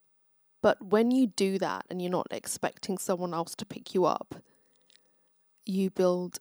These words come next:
resilience. I'm not saying deliberately put yourself through hardship. I'm saying when hardship comes into your life,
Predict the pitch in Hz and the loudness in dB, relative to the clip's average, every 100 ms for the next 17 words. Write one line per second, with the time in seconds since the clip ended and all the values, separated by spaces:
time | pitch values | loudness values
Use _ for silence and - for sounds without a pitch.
0 | _ 185 180 170 160 127 - - - - | _ -4 -2 -4 -8 -10 -10 -12 -14 -16
1 | _ _ _ _ _ _ _ _ _ _ | _ _ _ _ _ _ _ _ _ _
2 | _ _ 208 240 - - 220 202 196 190 | _ _ 4 6 6 2 2 4 2 0
3 | 190 _ _ _ _ _ _ _ _ _ | -4 _ _ _ _ _ _ _ _ _
4 | _ 202 185 175 - - 185 - - 185 | _ 0 2 2 -2 -2 -4 -6 -2 0
5 | 185 180 175 - 185 - 190 180 - 160 | 2 0 0 0 0 2 2 2 0 -2
6 | - - _ _ _ - 214 - 196 190 | -4 -10 _ _ _ -18 -10 0 2 2
7 | 185 - - 196 196 - - - - - | 0 0 2 2 2 -2 -2 -6 -14 -20
8 | _ _ _ _ _ _ _ _ _ _ | _ _ _ _ _ _ _ _ _ _
9 | _ _ _ _ _ _ - - 190 190 | _ _ _ _ _ _ -12 -4 -2 0
10 | 196 190 - 175 165 175 95 85 202 - | 0 0 0 0 0 0 0 -2 -6 -10
11 | - | -20